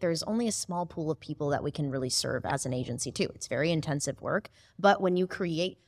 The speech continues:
but it's intensive because we're having to coordinate with you and with other teams involved. So if you do bring this in-house, then the benefit is that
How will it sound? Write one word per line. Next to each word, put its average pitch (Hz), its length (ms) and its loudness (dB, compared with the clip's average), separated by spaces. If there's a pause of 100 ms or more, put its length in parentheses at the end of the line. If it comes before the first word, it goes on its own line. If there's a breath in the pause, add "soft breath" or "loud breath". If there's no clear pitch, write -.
(120)
but 202 60 2
it's 190 140 -2
intensive 208 440 0
because 190 440 0
we're 196 60 4
having 165 200 0
to 147 80 -4
coordinate 160 480 0
with 139 180 -4
you 240 300 2
and 190 100 2
with 160 140 0
other 156 220 0
teams 208 360 0
involved. 135 360 -2 (220)
So 202 80 2
if 185 80 0
you 196 140 0
do 202 200 -2
bring 247 220 0
this 160 220 0
in-house, 139 420 -2
then 170 100 0
the 165 60 2
benefit 165 460 2
is 143 160 0
that 135 260 2